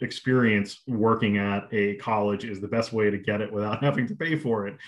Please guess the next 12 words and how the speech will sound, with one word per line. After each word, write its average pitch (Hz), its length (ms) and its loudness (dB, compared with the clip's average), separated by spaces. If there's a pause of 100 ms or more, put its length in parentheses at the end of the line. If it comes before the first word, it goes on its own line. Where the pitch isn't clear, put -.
(240)
as 110 120 2
I 117 60 4
did 113 140 2
with 110 100 2
my 107 180 0
undergrad. 113 580 2
Um, 104 420 0
so 117 160 -2
I 107 40 2
started 113 360 0
looking 107 320 -2
into, 101 760 -4